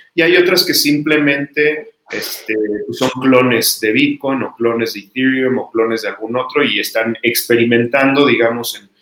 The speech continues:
en un proyecto local. Y, pues, como es una tecnología abierta,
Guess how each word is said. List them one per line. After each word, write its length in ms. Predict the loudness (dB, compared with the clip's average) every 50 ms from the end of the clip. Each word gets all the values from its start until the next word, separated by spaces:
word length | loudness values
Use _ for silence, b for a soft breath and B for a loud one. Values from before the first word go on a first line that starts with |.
| _ _ _ -6
en 120 | -2 0
un 140 | 0 0 0
proyecto 420 | 0 0 2 2 2 0 0 0 0
local. 480 | 2 0 0 2 0 2 2 2 2 0
Y, 60 | -2
pues, 160 | -2 -4 -8 -6
como 160 | -4 -2 -2
es 100 | 2 2
una 160 | 2 2 2
tecnología 640 | 0 -2 -2 -2 -4 -4 -6 -4 -2 -2 0 0 0
abierta, 800 | 0 -2 0 0 0 0 0 -2 -4 -2 -2 -2 -2 -4 -6